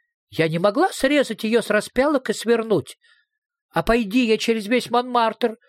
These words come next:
с собственной ню, больше меня самой. Меня бы заметили, тебе не кажется?» «Я просто спросил. Вздорная ты после Лондона». «Я не после Лондона вздорная.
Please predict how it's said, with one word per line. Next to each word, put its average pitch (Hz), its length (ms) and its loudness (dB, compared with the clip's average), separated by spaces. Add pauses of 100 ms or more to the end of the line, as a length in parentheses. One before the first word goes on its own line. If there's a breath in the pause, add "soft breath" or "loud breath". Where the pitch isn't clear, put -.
(220 soft breath)
с - 220 -4
собственной 254 720 -2
ню, 262 340 -2 (240)
больше 240 380 0
меня 240 240 0
самой. 247 480 0 (420 soft breath)
Меня 160 260 0
бы 226 120 4
заметили, 254 560 0
тебе 180 260 0
не 220 80 -2
кажется?» 247 720 -2 (680)
«Я 147 320 0
просто 151 480 -2
спросил. - 720 -2 (420 soft breath)
Вздорная 110 1000 -2
ты - 180 -6
после 127 420 -2
Лондона». 104 680 -2 (520)
«Я 262 180 0
не 269 100 2
после 196 400 -2
Лондона 135 560 0
вздорная. 117 720 -4